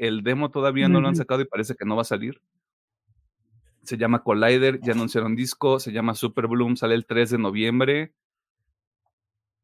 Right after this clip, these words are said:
Speaker 1: El, el, e-, esto me gustó mucho porque la producción es del mismo vato que produjo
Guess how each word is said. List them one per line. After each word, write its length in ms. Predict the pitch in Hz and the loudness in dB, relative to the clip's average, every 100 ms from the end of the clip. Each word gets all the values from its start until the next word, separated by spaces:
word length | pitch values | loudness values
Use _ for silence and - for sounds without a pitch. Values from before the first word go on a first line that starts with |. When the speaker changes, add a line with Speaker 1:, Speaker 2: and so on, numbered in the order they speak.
| _ _ _ _ _ _ _ _ _ - | _ _ _ _ _ _ _ _ _ -2
Speaker 1:
El, 280 | 123 123 127 | 2 2 0
el, 880 | 113 113 117 113 110 110 101 95 - | -2 0 2 2 0 -2 -4 -6 -8
e-, 120 | 110 - | -6 -2
esto 280 | 123 - 127 | -2 0 2
me 120 | 113 | 2
gustó 260 | 107 - | 0 -2
mucho 300 | 120 127 147 | 0 0 -2
porque 560 | 120 107 - 104 101 85 107 | -4 -4 -2 0 0 -2 -2
la 340 | 107 104 104 | 0 0 0
producción 680 | 117 107 107 - 123 127 131 | 0 0 -2 0 2 4 2
es 160 | 123 | 0
del 140 | 117 113 | 0 -2
mismo 240 | 120 120 | 0 0
vato 280 | 113 110 131 | 2 0 -2
que 100 | 107 | -4
produjo 1040 | - 104 110 113 123 117 113 117 123 123 | -2 0 0 0 2 4 6 4 2 -2